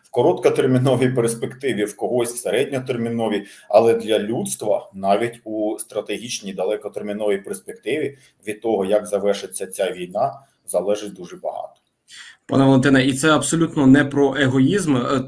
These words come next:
Speaker 2: тут, е, у цій війні вирішуються дійсно справи майбутнього не України навіть, як ми розуміємо з ваших слів, так? Аби таке не повторилось з кимось іще, що сталося з Україною.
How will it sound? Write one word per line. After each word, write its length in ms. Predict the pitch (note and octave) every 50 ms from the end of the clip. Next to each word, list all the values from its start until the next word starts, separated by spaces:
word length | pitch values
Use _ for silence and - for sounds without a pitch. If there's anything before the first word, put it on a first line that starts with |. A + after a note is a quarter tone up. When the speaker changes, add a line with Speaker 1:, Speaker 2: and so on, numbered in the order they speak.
| -
Speaker 2:
тут, 220 | - D#3 C#3 C3 C3+
е, 180 | C3 B2+ B2
у 200 | A#2 A2+ - C#3
цій 240 | C3 C3+ - D#3 D#3
війні 260 | C#3 D3 C#3 C#3+ C3+
вирішуються 600 | B2+ C3 C#3+ C#3+ C#3 C3 C3 - B2 A#2 - B2+
дійсно 380 | A#2+ A#2+ C3+ D3 B2 - B2+ B2
справи 400 | A#2+ - - - C#3 C3+ B2 B2
майбутнього 760 | B2 B2+ C3 B2+ B2 B2 D3 D3+ C3+ C3+ - A#2 A2+ A#2 A#2
не 240 | B2 C#3 D#3 D#3 D3+ D3+
України 580 | C#3+ C3 C3 C#3 C3 C3 C3 D#3+ F#3+ G#3 G3
навіть, 460 | E3 C#3 B2+ A2+ G#2 G2+ G2+ F#2+ F#2+ -
як 100 | G2+ _
ми 100 | - A#2
розуміємо 520 | A2 A2+ A2 A2+ A#2+ A#2+ A#2 A2 A2 A2 G#2+
з 60 | G#2+
ваших 280 | A2+ A2+ - A#2 A2+ -
слів, 220 | - - A2 G2+ _
так? 300 | - B2+ - - - B2 A2+
Аби 300 | - A#2 A#2+ A#2+ C3 C3
таке 240 | C3 C3 B2+ D3+ C#3+
не 100 | C#3 B2
повторилось 520 | A#2 B2+ A#2+ - C#3 C3 C3 C3 B2+ C3
з 40 | -
кимось 380 | - - C3+ C3+ C3+ C3 C3 -
іще, 420 | - D3 - - - F#3 G3 G3+ F#3+
що 160 | F#3+ - F#3+
сталося 460 | C3 - - B2 A#2+ A#2 A#2 - A2+
з 60 | G#2+
Україною. 580 | A#2 A2+ - A#2 A2 G#2+ G#2 G2+ G2+ F#2+ G2